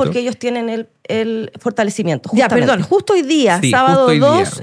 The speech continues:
Speaker 2: y domingo tres de agosto,
Speaker 1: Sí.
Speaker 2: desde las tres hasta las siete de la tarde en el Parque Cultural de Valparaíso.
Speaker 3: Paraíso.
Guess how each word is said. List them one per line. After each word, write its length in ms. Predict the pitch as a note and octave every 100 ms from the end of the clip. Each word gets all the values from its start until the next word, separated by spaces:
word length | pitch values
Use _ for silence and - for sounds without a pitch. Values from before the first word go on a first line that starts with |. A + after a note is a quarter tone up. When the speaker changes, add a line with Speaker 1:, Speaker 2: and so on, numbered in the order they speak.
| -
Speaker 2:
y 140 | C4
domingo 560 | A#3 A#3 C4 C#4+ C4 B3+
tres 360 | D4+ F#4 G#4+
de 60 | F#4+
agosto, 680 | F4 D4 A3+ A3 - C#4 F#4+
Speaker 1:
Sí. 140 | D#3+ - _ -
Speaker 2:
desde 240 | A#3+ A#3
las 180 | A3 G#3+
tres 300 | - D#4 E4
hasta 180 | D#4 A#3+
las 140 | A#3
siete 320 | - C#4+ D#4
de 40 | D#4
la 140 | D4
tarde 240 | D4+ D#4
en 80 | D#4
el 80 | C4
Parque 300 | A#3+ C#4 C#4+
Cultural 420 | C4 B3 B3 C4+
de 60 | B3+
Valparaíso. 920 | B3+ A#3+ B3 B3 C4 A#3 F3 - D3
Speaker 3:
Paraíso. 280 | - -